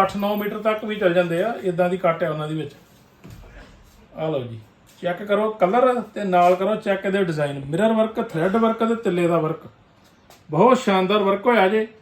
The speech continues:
ਰੇਟ ਹੈਗਾ ਜੇ ਸਿਰਫ ਇਹਨਾਂ ਦਾ ਚਾਰ ਸੌ ਤੇ ਪੰਜਾਹ ਰੁਪਈਏ, ਸ਼ਿਪਿੰਗ ਦੇਵਾਂਗੇ ਫ੍ਰੀ ਤੁਹਾਨੂੰ ਪੂਰੇ all over ਇੰਡੀਆ 'ਚ। ਤੇ ਆਹ ਲਓ ਜੀ,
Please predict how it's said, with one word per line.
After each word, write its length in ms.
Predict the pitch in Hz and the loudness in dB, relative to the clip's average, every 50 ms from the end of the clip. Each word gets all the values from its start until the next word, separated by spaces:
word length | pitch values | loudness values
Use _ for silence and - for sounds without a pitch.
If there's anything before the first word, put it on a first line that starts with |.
| _ _ _ _ _ - | _ _ _ _ _ -4
ਰੇਟ 300 | - 175 175 190 202 196 | 0 4 4 4 6 6
ਹੈਗਾ 200 | 247 233 214 214 | 6 6 6 6
ਜੇ 120 | 220 240 240 | 6 6 4
ਸਿਰਫ 300 | 240 - - 240 240 196 | 4 4 4 4 6 6
ਇਹਨਾਂ 160 | 233 233 233 | 4 6 6
ਦਾ 100 | 240 240 | 4 4
ਚਾਰ 340 | 233 240 - 214 196 196 190 | 4 4 4 6 6 6 6
ਸੌ 180 | 175 - 214 214 | 4 0 -2 0
ਤੇ 160 | 208 226 220 | 2 0 0
ਪੰਜਾਹ 300 | 220 - - 165 165 180 208 | 0 0 2 6 8 8 8
ਰੁਪਈਏ, 300 | 226 214 214 202 226 240 | 6 4 0 2 2 2
ਸ਼ਿਪਿੰਗ 400 | - - - 196 185 226 226 226 | 2 2 -4 -4 -4 -2 -4 -2
ਦੇਵਾਂਗੇ 300 | 202 196 202 220 233 262 | 0 0 0 2 0 0
ਫ੍ਰੀ 260 | - - 185 190 214 | 0 0 0 -2 0
ਤੁਹਾਨੂੰ 320 | 220 240 240 220 202 214 220 | 0 -2 -2 -2 -2 -4 -6
ਪੂਰੇ 280 | 220 220 208 208 226 233 269 - | -6 -8 -6 -4 -4 -4 -2 0
all 200 | 196 185 180 180 | 4 4 4 4
over 140 | 185 190 196 | 4 2 0
ਇੰਡੀਆ 400 | 196 202 185 165 156 156 170 165 | 0 0 -2 -6 -4 -4 -4 -4
'ਚ। 80 | 151 - - - _ - _ _ _ _ _ _ _ _ _ _ _ _ _ _ _ _ _ | -6 -8 -12 -20 _ -20 _ _ _ _ _ _ _ _ _ _ _ _ _ _ _ _ _
ਤੇ 120 | - 170 - - _ _ | -12 -12 -12 -12 _ _
ਆਹ 140 | 180 180 196 | 0 2 2
ਲਓ 160 | 202 196 180 | 4 2 2
ਜੀ, 180 | 165 156 139 | 0 -2 -8